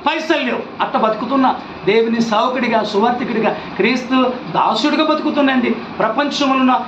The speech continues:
నాతోటి జత పని వారికి ఛాలెంజ్, నాలక బ్రతకండి, నాలక సేవ చేయండి, నాలక జీవించండి, నాలక సాక్ష్యం కలిగి పరిచర్య చేయండి. ప్రభువైన యేసుక్రీస్తు వాక్యము చూడండి, లోక సువార్త ఇరవై నాలుగో అధ్యాయము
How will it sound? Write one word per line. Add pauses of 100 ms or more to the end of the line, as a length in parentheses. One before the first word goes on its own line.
(200)
నాతోటి
జత
పని
వారికి (100)
ఛాలెంజ్, (380)
నాలక
బ్రతకండి,
నాలక
సేవ (140)
చేయండి, (260)
నాలక
జీవించండి, (200)
నాలక
సాక్ష్యం
కలిగి (280)
పరిచర్య (100)
చేయండి. (360)
ప్రభువైన
యేసుక్రీస్తు
వాక్యము
చూడండి, (280)
లోక
సువార్త (840)
ఇరవై
నాలుగో
అధ్యాయము